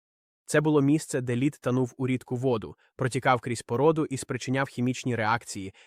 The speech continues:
які перетворювали сухий олівін на вологу глину. Цей процес називається водною зміною. Переважна більшість маси зразка складається з цих філосилікатів або глин. Це підтверджує, що в певний момент у далекому минулому порода,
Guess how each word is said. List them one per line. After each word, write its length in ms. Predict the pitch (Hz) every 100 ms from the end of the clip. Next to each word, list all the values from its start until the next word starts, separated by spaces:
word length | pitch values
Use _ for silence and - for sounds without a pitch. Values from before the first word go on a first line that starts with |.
| -
які 240 | 127 160
перетворювали 760 | 147 131 117 135 156 135 127 120
сухий 360 | 131 - 131
олівін 480 | - 120 160 160 143
на 140 | 131 123
вологу 380 | 117 120 110 113
глину. 420 | 120 113 92 - _ _ _ _ _ _ _ _ _ _ _ _
Цей 180 | - 135
процес 400 | 135 - 175 160
називається 500 | 117 113 107 104 110
водною 400 | 113 110 110 107
зміною. 500 | 113 110 85 65 - _ _ _ _ _ _ _ _ _ _
Переважна 420 | 123 123 135 131
більшість 480 | 117 143 - 110 -
маси 260 | 120 120 113
зразка 360 | 113 - 147
складається 540 | 143 123 120 127 - 113
з 60 |
цих 180 | - 123
філосилікатів 840 | - 120 - 110 104 80 - - _
або 180 | 113 113
глин. 320 | 104 110 82 - _ _ _ _ _ _ _ _ _ -
Це 160 | 147
підтверджує, 580 | 135 120 160 185 151 131
що 200 | - 139
в 80 | -
певний 360 | 127 123 123
момент 380 | 120 117 156 147 -
у 80 |
далекому 480 | 123 110 120 - 117
минулому 480 | 110 113 123 110 104
порода, 500 | - 120 165 131